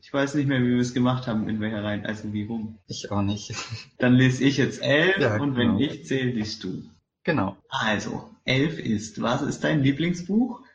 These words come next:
Speaker 1: und was ist dein liebstes queeres Buch?
Speaker 2: Hm,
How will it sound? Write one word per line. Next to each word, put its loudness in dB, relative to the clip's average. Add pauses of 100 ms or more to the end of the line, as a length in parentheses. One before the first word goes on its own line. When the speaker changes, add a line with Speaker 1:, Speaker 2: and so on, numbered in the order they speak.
(140)
Speaker 1:
und 0
was 0
ist -4
dein 2
liebstes -2
queeres 0
Buch? -12
Speaker 2:
Hm, 4